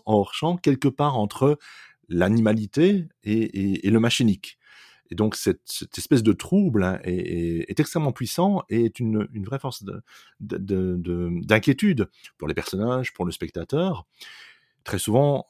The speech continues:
euh, en plus, Vador est, est assez économe de ses mots, hein, c'est pas quelqu'un qui est dans la logorée, on peut pas le dire, hein, donc, euh,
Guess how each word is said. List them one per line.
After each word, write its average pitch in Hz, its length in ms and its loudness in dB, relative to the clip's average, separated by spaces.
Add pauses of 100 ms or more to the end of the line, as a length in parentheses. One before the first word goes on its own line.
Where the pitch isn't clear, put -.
euh, 71 300 -4
en 76 100 -10
plus, 110 140 6
Vador 95 340 6
est, 80 80 2
est 69 160 -4
assez 80 240 -4
économe 92 500 2 (200)
de 87 160 -14
ses - 180 -8
mots, 101 300 4
hein, 101 40 -6
c'est - 160 -12
pas - 80 -20
quelqu'un 87 360 -12
qui 90 320 -4
est 92 80 2
dans 87 120 -4
la 85 80 -2
logorée, 117 520 0
on 90 80 0
peut 85 80 -6
pas 87 140 -2
le 113 60 -2
dire, 143 260 -6
hein, 101 100 -8
donc, 85 320 -14
euh, 76 40 -14